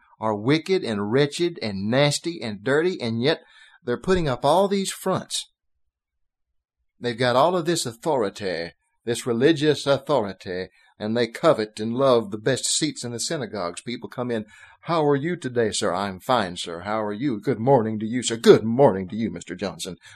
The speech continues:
"Good morning to you, sir. How are you? How is the wife?" "My wife is just fine." "How are you then?" "How is she?" "She's doing great." And everybody's just in the nicest little,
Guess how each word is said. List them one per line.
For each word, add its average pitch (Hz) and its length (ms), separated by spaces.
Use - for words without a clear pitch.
"Good 160 160
morning 120 340
to 104 100
you, 110 180
sir. - 320
How 135 180
are 117 80
you? 113 220
How 117 220
is 104 120
the 104 80
wife?" 104 260
"My 160 180
wife 156 320
is 135 120
just 135 240
fine." 87 300
"How 113 140
are 107 120
you 104 240
then?" 95 240
"How 110 220
is 101 100
she?" 127 180
"She's 110 280
doing 123 320
great." 127 280
And 104 180
everybody's 113 600
just 117 240
in 110 100
the 104 80
nicest 117 520
little, 135 300